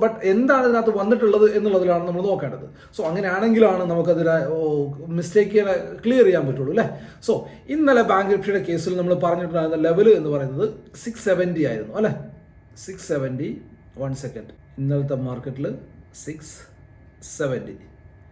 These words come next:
ഓക്കെ, സിക്സ് സെവന്റി ഇവിടെയാണ് വന്നിട്ടുള്ളത്. So ഫസ്റ്റ് തിങ്, ഞാൻ പറഞ്ഞിട്ടുള്ള ലെവൽ എന്ന് പറയുന്നത് എന്താണ്? ലോവർ സൈഡിലേക്കുള്ള ലെവലാണ് അല്ലേ? ഇവിടെ വെച്ചിട്ടാണ് മാർക്കറ്റ് എന്ത് ചെയ്യുന്നത്? ലോവർ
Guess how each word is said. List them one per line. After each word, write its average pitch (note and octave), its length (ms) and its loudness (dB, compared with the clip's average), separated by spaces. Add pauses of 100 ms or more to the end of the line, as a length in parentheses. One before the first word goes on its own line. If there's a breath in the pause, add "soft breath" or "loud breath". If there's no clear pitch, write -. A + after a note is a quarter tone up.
(540)
ഓക്കെ, D3+ 120 -10 (480)
സിക്സ് C4+ 240 -4
സെവന്റി A#3 340 4 (260)
ഇവിടെയാണ് F#3 520 4 (300)
വന്നിട്ടുള്ളത്. - 460 -2 (380 loud breath)
So A3 60 4 (240)
ഫസ്റ്റ് C#4 280 4
തിങ്, - 160 -8 (440 soft breath)
ഞാൻ B3+ 180 4
പറഞ്ഞിട്ടുള്ള A3 500 4
ലെവൽ F#3+ 300 6
എന്ന് E3+ 180 0
പറയുന്നത് D3 320 0
എന്താണ്? C3 260 -6 (640 soft breath)
ലോവർ A#3 500 6 (220)
സൈഡിലേക്കുള്ള F#3+ 760 0
ലെവലാണ് B2+ 360 -6 (160)
അല്ലേ? A3+ 120 0 (540 loud breath)
ഇവിടെ B3 280 6
വെച്ചിട്ടാണ് F#3 480 -2
മാർക്കറ്റ് F3 320 -4
എന്ത് E3 120 -6
ചെയ്യുന്നത്? D#3+ 300 0 (560 loud breath)
ലോവർ G3 240 4